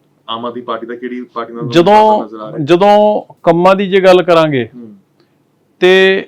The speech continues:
Speaker 2: ਸਾਡਾ ਕਿਸੇ ਨਾਲ ਮੁਕਾਬਲਾ ਨਹੀਂ, ਤੇਰਾਂ ਜ਼ੀਰੋ ਕਲੀਅਰ ਹੈ।
Speaker 1: ਹੂੰ।
Speaker 2: ਸ਼ਗੂਫਿਆਂ ਦਾ ਤੇ ਜੁਮਲਿਆਂ ਨਾਲ ਅਸੀਂ ਮੁਕਾਬਲਾ ਕਿਸੇ ਦਾ ਕਰਨਾ ਨਹੀਂ ਚਾਹੁੰਦੇ
Speaker 1: ਹੂੰ।
Speaker 2: ਹੈਗੇ,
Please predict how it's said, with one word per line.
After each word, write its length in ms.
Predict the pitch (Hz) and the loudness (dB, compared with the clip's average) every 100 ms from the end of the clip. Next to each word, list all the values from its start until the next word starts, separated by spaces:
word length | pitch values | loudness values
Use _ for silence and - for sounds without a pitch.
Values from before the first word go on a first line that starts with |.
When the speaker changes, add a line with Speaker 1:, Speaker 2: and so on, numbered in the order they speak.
| _ | _
Speaker 2:
ਸਾਡਾ 320 | - 160 160 | -2 0 2
ਕਿਸੇ 300 | 170 160 151 | 0 -2 -2
ਨਾਲ 120 | 160 | -2
ਮੁਕਾਬਲਾ 400 | 160 156 156 160 | -2 2 2 2
ਨਹੀਂ, 120 | 170 175 | 0 -2
ਤੇਰਾਂ 280 | 165 156 | -2 0
ਜ਼ੀਰੋ 240 | 151 143 139 | -2 -4 -6
ਕਲੀਅਰ 280 | 131 123 123 | -6 -6 -6
ਹੈ। 140 | 107 - | -8 -14
Speaker 1:
ਹੂੰ। 160 | 117 98 92 _ _ _ _ _ | -18 -18 -20 _ _ _ _ _
Speaker 2:
ਸ਼ਗੂਫਿਆਂ 720 | - - 147 156 175 196 196 | -12 -8 0 0 2 2 4
ਦਾ 200 | 190 190 | 6 6
ਤੇ 180 | 185 190 | 4 2
ਜੁਮਲਿਆਂ 400 | 160 160 175 175 | 4 4 6 4
ਨਾਲ 500 | 165 160 156 139 151 | 2 4 4 4 -2
ਅਸੀਂ 140 | 156 | -2
ਮੁਕਾਬਲਾ 260 | 156 156 160 | 2 2 2
ਕਿਸੇ 120 | 147 | -2
ਦਾ 80 | 151 | -4
ਕਰਨਾ 240 | 127 127 | -4 -4
ਨਹੀਂ 120 | 120 | -8
ਚਾਹੁੰਦੇ 240 | 117 123 131 | -8 -8 -6
Speaker 1:
ਹੂੰ। 80 | |
Speaker 2:
ਹੈਗੇ, 100 | 123 | -8